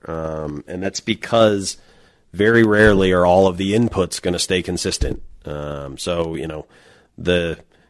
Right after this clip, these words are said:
you're always gonna have different influences and different pieces coming into it, uh, that, that tweak it here and there. Now, again, the end goal is the same thing, which is a culture that is going to fight for one another, is going to believe in,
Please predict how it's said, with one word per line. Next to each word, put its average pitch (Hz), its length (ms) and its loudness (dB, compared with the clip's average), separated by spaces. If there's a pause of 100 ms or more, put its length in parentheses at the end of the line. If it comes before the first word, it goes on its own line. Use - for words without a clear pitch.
(120)
you're 92 140 0
always 107 260 6
gonna 98 160 0
have 92 260 -2
different 92 340 -2
influences 80 760 -8
and 73 160 -12
different 90 340 -8
pieces 87 400 -8
coming 80 280 -8
into 92 360 -4
it, 110 200 -2 (380)
uh, 71 300 -10
that, - 260 -12
that - 160 -10
tweak 101 240 -2
it 80 80 -8
here 87 180 -6
and 82 140 -4
there. 82 220 -6
Now, 80 160 -6
again, 92 640 0 (1160)
the 101 260 -2
end 113 360 6
goal 123 400 12
is 87 180 0
the 87 80 -6
same 87 300 -2
thing, 92 320 0
which 85 180 -6
is 82 100 -6
a 80 60 -12
culture 95 600 -4
that 85 500 -6 (400)
is 85 200 -10
going 87 300 -2
to 85 60 -8
fight 92 340 -4
for 90 120 -4
one 87 160 0
another, 82 640 -8
is 80 200 -12
going 82 320 -8
to 82 180 -12
believe 87 640 -8
in, 82 420 -6